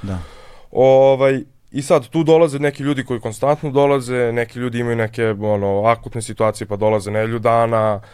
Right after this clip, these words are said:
Speaker 2: ovaj, neki dolaze ponekad, i, ali taj naš punkt nije merilo. Mislim, potrebe za hranom u Beogradu su mnogo veće, e, t-, mislim, taj punkt ima i svoje ograničenja, i lokacijski, i vremenski,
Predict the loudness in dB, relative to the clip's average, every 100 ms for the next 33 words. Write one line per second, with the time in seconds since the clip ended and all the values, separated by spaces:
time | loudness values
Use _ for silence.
0 | -20 -20 -20 -6 0 2 4 4 4 2
1 | 0 -4 -6 -2 -2 0 0 0 0 -6
2 | 0 0 2 -2 -2 -14 -8 -6 -2 -4
3 | 0 2 2 0 -2 0 -2 -2 -8 -4
4 | -2 0 0 -2 -4 -16 -14 -10 -4 -2
5 | -2 -2 -4 -2 -4 0 0 0 0 0
6 | 0 -6 -4 -2 0 2 0 0 0 0
7 | 0 -6 -20 -20 -20 -16 -2 2 4 2
8 | 0 -6 -18 -12 -8 -6 -6 -8 -14 -20
9 | -2 0 0 -4 -4 -2 -2 -4 -8 0
10 | 2 2 -4 -2 -2 -2 -2 -2 0 -2
11 | -2 -6 -12 -8 -6 -2 0 0 -2 -6
12 | -10 -8 -6 -6